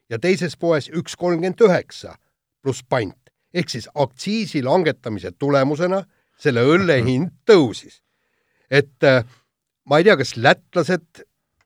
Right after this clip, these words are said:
Speaker 1: tegid seal midagi susser-musser või, või, või mille pärast see on,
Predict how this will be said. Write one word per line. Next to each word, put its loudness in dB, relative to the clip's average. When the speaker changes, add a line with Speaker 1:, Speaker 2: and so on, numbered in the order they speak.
Speaker 1:
tegid 0
seal 0
midagi 0
susser-musser -2
või, 0
või, 0
või -6
mille 0
pärast 0
see -4
on, -4